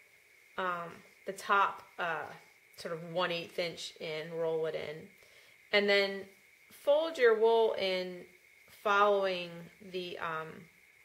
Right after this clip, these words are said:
the shape of the tool. I'm actually gonna do the, the top angles first and pull it out just so I get that triangle shape. And then I'll just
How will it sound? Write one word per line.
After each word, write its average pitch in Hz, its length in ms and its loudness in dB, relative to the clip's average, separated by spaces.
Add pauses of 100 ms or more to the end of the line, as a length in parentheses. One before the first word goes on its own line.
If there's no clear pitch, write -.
(200)
the - 80 -6
shape - 440 -6 (200)
of 165 160 -4
the - 260 -20
tool. 160 320 -6 (420)
I'm 202 60 -2
actually 190 300 0
gonna 170 180 -4
do 165 160 -10
the, 160 160 -8 (300)
the 165 80 -6
top - 560 -2
angles 170 400 -8
first - 600 -8
and 165 120 -14 (100)
pull 180 160 -2
it 170 80 -4
out 151 300 -6 (1200)
just 180 180 -6
so 190 100 2
I 175 60 2
get 170 200 -2
that 160 180 -2
triangle 165 500 -4
shape. - 380 -8 (2500)
And 170 120 -10
then 160 180 -2
I'll 147 200 -4
just - 400 -10